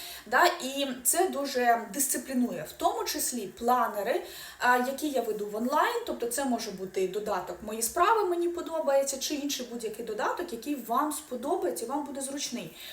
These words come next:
Як я все це, а, ділю? Ну, по-перше, а, навчіться делегувати якісь справи. Тобто, якщо ви можете, а, поручити якусь справу своєму чоловіку, чи рідному, чи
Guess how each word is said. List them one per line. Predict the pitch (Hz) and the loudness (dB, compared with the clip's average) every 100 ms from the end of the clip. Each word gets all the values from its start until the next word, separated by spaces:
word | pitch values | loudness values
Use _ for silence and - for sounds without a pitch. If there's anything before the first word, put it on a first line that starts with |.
| - - 220 | -14 -14 0
Як | 349 494 370 | 2 4 4
я | |
все | - - 285 349 | 4 4 6 6
це, | 349 262 285 269 247 - - | 6 6 6 4 -2 -12 -4
а, | - 247 247 233 | 4 6 8 6
ділю? | 233 269 233 180 | 4 -2 -4 -4
Ну, | 247 | -2
по-перше, | 381 359 277 180 - 160 147 - - - - | 0 0 2 0 -2 -6 -10 -16 -18 -10 2
а, | 262 254 | 6 6
навчіться | 254 262 294 - 240 | 4 0 0 -2 -2
делегувати | 269 277 247 247 254 330 339 | 0 0 0 0 2 2 0
якісь | 247 233 - | -6 -4 -4
справи. | - 180 156 151 - | -2 -4 -4 -8 -4
Тобто, | 247 254 | -2 0
якщо | 269 277 392 403 | 0 2 4 4
ви | 311 | 2
можете, | 302 311 311 233 214 196 180 - - - | 0 2 0 0 -4 -4 -6 -8 -18 -2
а, | 240 247 | 2 2
поручити | 254 285 - 349 311 233 | 0 -2 -2 -4 -4 -4
якусь | 233 254 302 285 - | -2 -2 -2 0 -2
справу | - 240 247 233 190 185 | 0 2 4 2 0 -4
своєму | - 208 285 392 | -4 -4 -4 -2
чоловіку, | 359 349 285 262 247 220 | 2 2 2 -4 -6 -6
чи | - 302 | -4 -4
рідному, | 302 254 240 | -4 -4 -4
чи | 233 | -4